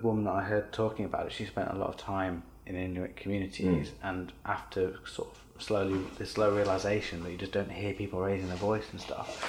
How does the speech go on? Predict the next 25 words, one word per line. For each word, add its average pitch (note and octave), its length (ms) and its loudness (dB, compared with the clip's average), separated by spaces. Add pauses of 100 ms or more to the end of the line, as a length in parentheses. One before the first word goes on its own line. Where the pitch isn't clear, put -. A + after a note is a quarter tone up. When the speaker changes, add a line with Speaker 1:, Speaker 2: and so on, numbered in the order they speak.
(280)
Speaker 1:
One A2 140 8
Speaker 2:
Yeah. G#2+ 60 6
Speaker 1:
of G#2+ 40 4
the - 60 -4
things G#2 280 0
that - 320 0
came G2+ 240 2
out G2 380 0 (100)
was G2 300 -2
that - 200 2 (200)
they G2+ 320 0
basically F#2 720 0 (500)
use A2 320 4
stories F2+ 540 6
in F#2 200 -2
really F2+ 580 2 (140)
profound F#2 520 2
ways F#2+ 340 2
in E2+ 100 -6
those F2 160 -4
communities, - 800 -6
Speaker 2:
Mm-hmm. G2+ 300 6
Speaker 1:
and F#2+ 160 4
you, G2 240 2 (640)
she, G2 320 -2